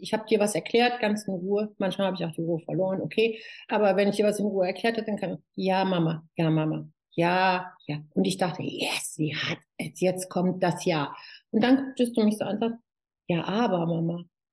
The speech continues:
So, und dann war's rum. Und ich, also, wie soll ich das sagen? Ich musste eigentlich immer lachen. Innerlich musste ich lachen, aber ich war ja auch in der komischen Position, dass ich dich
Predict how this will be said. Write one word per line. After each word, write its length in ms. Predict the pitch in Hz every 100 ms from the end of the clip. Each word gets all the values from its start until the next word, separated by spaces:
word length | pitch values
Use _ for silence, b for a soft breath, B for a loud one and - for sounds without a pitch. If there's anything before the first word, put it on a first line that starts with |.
| _
So, 160 | 285 285
und 160 | 208 214
dann 180 | 214 214
war's 300 | 220 233 247
rum. 240 | 240 202
Und 240 | - 185 - _
ich, 260 | 214 - - _ -
also, 300 | 220 226 - - - _ _ -
wie 100 | 233
soll 120 | 254
ich 100 | 269
das 160 | 247
sagen? 560 | 233 254 262 208 185 - _
Ich 140 | 233
musste 300 | 247 277 -
eigentlich 340 | 135 226 233 -
immer 220 | 214 202
lachen. 720 | 190 233 311 - 190 156 -
Innerlich 580 | - 240 240 233 247 233
musste 300 | 220 214 -
ich 140 | 196 214
lachen, 340 | 226 233 190
aber 280 | 185 185 190 B B
ich 180 | 190 147
war 140 | 190
ja 220 | 202 196 110
auch 280 | 185 - - _ _ _ _
in 200 | 202 202
der 360 | 180 160 151 156 _ _ _ _ _ _ _ _ _ _ _ _ -
komischen 500 | 202 202 208 220 208
Position, 540 | 214 196 - 208 202
dass 220 | 180 175
ich 80 | -
dich 400 | - 190 - -